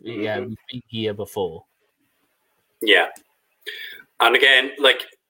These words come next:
Speaker 2: in relation to what you were saying, trust the process, and a lot of what we're being told again is, look, they've hit on draft picks, and Graham does make the point: we're not gonna hit on draft picks every single year.
Speaker 1: No.
Speaker 2: And,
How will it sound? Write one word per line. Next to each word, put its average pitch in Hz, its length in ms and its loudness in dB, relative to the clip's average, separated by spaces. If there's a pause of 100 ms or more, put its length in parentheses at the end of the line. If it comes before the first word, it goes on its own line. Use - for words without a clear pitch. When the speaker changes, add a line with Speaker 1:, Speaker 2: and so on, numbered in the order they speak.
(120)
Speaker 2:
in 196 180 8
relation 170 440 4
to 131 240 6 (160)
what 127 220 4
you 117 80 4
were 110 80 8
saying, 107 380 4
trust 110 320 2
the 113 80 -4
process, 107 580 0
and 101 260 -4 (720)
a 135 100 4
lot 143 200 8
of 151 80 6
what 151 220 6
we're 123 120 -4
being 110 220 -10
told 113 340 0
again 104 340 0
is, 98 200 -12
look, 120 180 -2 (300)
they've 113 160 -8
hit 120 140 0
on 107 140 -2
draft 107 380 0
picks, - 240 -2
and 110 260 -8 (360)
Graham 131 380 4
does 135 260 6
make 117 240 0
the - 120 -20
point: - 200 0 (160)
we're 135 120 0
not 156 220 -2
gonna 160 160 -2
hit 151 140 -2
on 123 160 -4
draft 107 340 -2
picks - 340 -14
every 107 340 -6
single 98 400 -6 (120)
year. 98 260 -12 (680)
Speaker 1:
No. 190 340 0 (1120)
Speaker 2:
And, 110 320 4